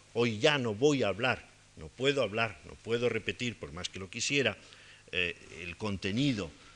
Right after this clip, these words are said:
de la, eh, el contenido concreto de las consistencias imaginarias espaciotemporales como fundamentación de lo poético.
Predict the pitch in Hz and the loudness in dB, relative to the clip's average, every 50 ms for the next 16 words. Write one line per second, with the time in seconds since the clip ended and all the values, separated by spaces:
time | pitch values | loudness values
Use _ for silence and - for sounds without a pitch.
0 | - - - - 92 110 117 117 117 120 117 117 113 101 92 - - - - - | -20 -18 -16 -10 -6 -6 -6 -4 -2 0 0 0 0 -2 -6 -12 -20 -20 -20 -20
1 | - - - - - 113 113 110 107 104 104 101 101 101 98 95 95 92 90 85 | -20 -20 -16 -8 -4 -2 0 0 2 2 4 4 2 2 2 0 -2 -2 -4 -6
2 | - - - - - - - - - - 65 78 98 85 101 95 90 - 95 92 | -10 -16 -20 -20 -20 -20 -20 -20 -20 -16 -14 -12 -10 -8 -8 -8 -6 -6 -4 -2
3 | 113 135 139 131 113 107 104 98 90 - 92 90 87 82 - - 160 190 175 135 | 0 0 0 0 0 -2 -2 -4 -6 -8 -8 -8 -8 -8 -2 0 2 2 2 0
4 | 120 - 98 87 82 - - - - - - 101 90 92 98 95 98 95 92 92 | -4 -8 -10 -10 -10 -14 -18 -20 -20 -16 -12 -10 -6 -4 -4 -4 -2 -4 -4 -4
5 | 90 87 85 82 80 - - - - 104 98 - - 95 87 - - - - 156 | -4 -4 -6 -6 -8 -8 -10 -8 -8 -6 -6 -6 -6 -6 -6 -8 -10 -6 -4 -2
6 | 156 151 147 147 - - - 117 120 117 113 - - 113 98 101 101 - - 101 | 0 0 0 -2 -4 -6 -6 -4 -4 -2 -2 -4 -6 -8 -8 -8 -10 -10 -10 -8
7 | 98 107 120 127 131 127 120 117 107 - 107 - - 104 95 - 101 90 - 135 | -4 -2 0 0 0 0 -2 -4 -6 -6 -10 -8 -8 -8 -8 -8 -10 -8 -6 -6
8 | 139 123 - 98 90 82 82 92 127 139 - - 110 101 98 90 - - 104 101 | -6 -6 -6 -6 -6 -6 -6 -6 -8 -8 -8 -8 -8 -8 -6 -8 -8 -8 -8 -6
9 | 98 92 90 90 95 92 90 87 - - 107 92 90 90 113 120 - 147 120 117 | -6 -6 -8 -8 -10 -10 -10 -12 -12 -10 -12 -10 -8 -8 -8 -8 -6 -6 -6 -6
10 | 101 127 127 - 160 165 | -8 -10 -8 -8 -8 -8